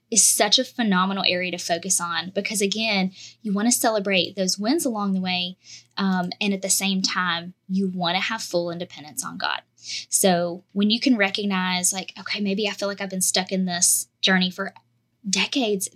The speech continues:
even. I've had clients that have been struggling for years and years," then to be able to say, "This isn't wasted time. I'm, it's still something that I'm learning and growing with," right? And it's still something that I can use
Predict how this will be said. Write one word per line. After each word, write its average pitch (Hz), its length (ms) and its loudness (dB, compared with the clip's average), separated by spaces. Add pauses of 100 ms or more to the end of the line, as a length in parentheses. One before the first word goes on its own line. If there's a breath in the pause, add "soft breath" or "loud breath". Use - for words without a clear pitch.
(180)
even. 180 220 -6
I've - 140 0
had - 140 -10
clients 202 260 0
that 220 60 -2
have 208 40 -6
been 202 100 -2
struggling 185 300 0
for - 140 -12
years 190 320 -4
and 196 100 -2
years," - 840 -4 (100)
then 214 100 2
to 208 80 2
be 214 80 2
able 208 100 0
to 202 80 2
say, 196 340 0
"This 220 160 -2
isn't 269 320 2
wasted 196 480 0
time. 165 500 -6 (100)
I'm, 226 400 -2 (260)
it's 208 200 0
still 220 300 0
something 226 340 -2
that 202 80 0
I'm 190 140 2
learning 180 520 -4
and 190 180 -2
growing 185 520 0 (200)
with," 294 420 0 (240)
right? 202 240 2 (260 loud breath)
And 262 160 8
it's - 140 4
still 226 220 2
something 254 360 0
that 214 120 2
I 196 100 0
can 196 220 -2
use 185 500 4